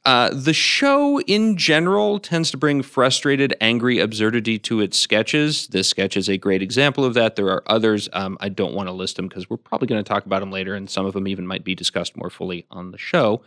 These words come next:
Um, I would go so far as to say that they lean heavily towards the surreal and, uh, tend to like breaking the fourth wall in perhaps an indirect way or, or doing something to remind us that we're all sort of participating in a piece of entertainment.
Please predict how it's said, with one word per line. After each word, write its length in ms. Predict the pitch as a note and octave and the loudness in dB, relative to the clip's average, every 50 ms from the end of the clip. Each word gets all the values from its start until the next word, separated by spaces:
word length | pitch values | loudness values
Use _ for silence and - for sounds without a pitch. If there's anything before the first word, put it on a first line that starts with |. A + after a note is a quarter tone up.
| _ _ - - - _ _ - | _ _ -20 -20 -20 _ _ 0
Um, 300 | A#2+ B2+ A#2+ A#2+ A#2 G#2+ - - | 2 4 4 4 2 0 0 0
I 120 | C#3 D#3 | 0 0
would 220 | D#3 D3+ D#3 C#3 - | 2 0 -2 -2 0
go 140 | F3 G#3+ | 0 0
so 160 | A3 - - - | 0 -2 -4 -4
far 160 | - D#3+ D#3 | 0 0 0
as 80 | C#3+ | 0
to 80 | B2+ A#2+ | 0 -2
say 200 | - - C3 B2+ | -2 0 0 0
that 160 | A#2+ A#2 G#2 - | 0 -2 -2 -2
they 100 | A#2 A2+ | -2 -2
lean 240 | A2 A2 A2+ A2 | 0 -2 -2 -2
heavily 680 | A2 - - - E3 F3 E3+ F3+ F3+ F3+ F3+ F3 F3 E3+ | -4 -4 -2 0 2 2 2 2 0 0 0 0 -2 -4
towards 440 | - - - C#3 C#3 C3+ B2 A#2+ | -6 -4 0 0 0 0 -2 -4
the 80 | A2+ A2 | -6 -6
surreal 680 | - - - A#2 G#2+ A2+ A2+ A#2 A#2+ A#2 A2 A2 G#2+ _ _ _ _ _ _ - | -4 -4 -4 -4 -4 -2 0 2 2 2 2 0 -4 _ _ _ _ _ _ 0
and, 340 | G#2 G#2+ G#2 G#2+ G#2 G#2 G2 | 2 4 4 4 4 2 2
uh, 160 | G2+ F#2+ F#2+ F#2+ - | 2 2 2 0 -4
tend 320 | - - A#2+ A#2+ A#2+ A#2 | -6 -6 -4 -2 -2 -2
to 80 | - B2 | -2 -2
like 340 | A2 G#2+ G2+ G#2 G2+ - - | 0 2 2 0 0 -4 -10
breaking 520 | A2 G#2+ G#2+ A#2+ C3 G3 - - G#3 F#3+ | -12 -4 0 2 2 2 2 0 -2 -2
the 60 | F3 | -2
fourth 420 | - - - - D#3 C#3+ C3+ - - | -4 -6 -2 -2 0 0 0 -2 -2
wall 260 | A#2+ A#2+ A#2 A2+ - | 2 2 2 2 2
in 140 | - G#2+ G2+ | 0 -4 -6
perhaps 520 | - - F#2+ G2+ G#2 G#2 G2 - - - - | -8 -10 -10 -4 -2 -2 -2 -2 -4 -6 -4
an 120 | G#2+ G2+ - - | -6 -8 -6 -2
indirect 560 | G#2 A2+ A#2+ A2+ A2 G#2+ G#2+ G#2 G2+ - - | 0 0 0 2 2 2 2 2 0 -2 -2
way 300 | F#2+ F#2+ F#2 F2+ F2+ F#2 - | -2 -2 0 0 -2 -4 -4
or, 200 | - G2 F#2+ F#2 C#2+ F#2+ | -2 -2 -2 0 0 -2
or 60 | G#2+ | -2
doing 260 | G#2+ A#2+ A#2+ A2+ G2+ | -2 0 -2 0 -2
something 380 | - - A2 G2 - G2+ G2 F#2+ | -2 -2 -2 -2 -2 -4 -6 -4
to 100 | - G2+ | -4 -6
remind 300 | G2 G2 F#2 F#2 F2 - | -4 -4 -4 -6 -6 -8
us 80 | - | -8
that 80 | - - | -6 -6
we're 120 | F2 D#2+ - | -4 -4 -2
all 180 | F#2+ F#2 F2+ | -2 -4 -4
sort 200 | - - - F2+ | -6 -6 -6 -6
of 80 | F2 - | -6 -6
participating 680 | - - F2+ - - G#2 - - - - F2+ F2+ F#2 F2 - | -8 -8 -8 -8 -6 -6 -6 -6 -6 -8 -8 -6 -8 -10 -10
in 80 | F#2 F2+ | -12 -14
a 40 | - | -14
piece 280 | _ - F#2+ F2+ - | _ -12 -10 -8 -8
of 80 | E2+ - | -8 -10
entertainment. 720 | - E2+ F2 E2 - - - - A#2 G2 D#2+ - - _ | -12 -14 -14 -14 -16 -10 -2 -2 -2 -2 -2 -8 -16 _